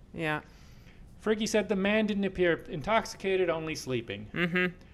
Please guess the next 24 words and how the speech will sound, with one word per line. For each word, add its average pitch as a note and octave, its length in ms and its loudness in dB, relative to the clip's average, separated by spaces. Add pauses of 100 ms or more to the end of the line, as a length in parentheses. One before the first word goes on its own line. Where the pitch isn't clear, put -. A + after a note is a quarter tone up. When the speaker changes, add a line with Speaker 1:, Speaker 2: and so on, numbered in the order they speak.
(180)
Speaker 2:
But - 120 -8
Cody F#3 280 4
said F3 240 4
there's D3+ 240 0
more C3+ 280 0
to C3 100 -12
the A#2+ 100 -8
story. A2+ 380 -6
Speaker 1:
Mm-hmm. F3 600 -2 (500)
Speaker 2:
Thank A#2 180 -10
you, G2+ 80 -12
Gwen. F#2+ 340 -14 (1700)
She C4 320 2
says A#2+ 380 0
Billy D#3 320 2
came D3 260 2
home A#2+ 300 0
drunk. A#2+ 340 2 (720)
Speaker 1:
Billy C#4+ 540 6 (160)
the E3+ 160 6
Speaker 2:
The A3 60 8
Speaker 1:
goat. - 540 8
Speaker 2:
goat. C#3+ 680 2
<laughs> - 40 -20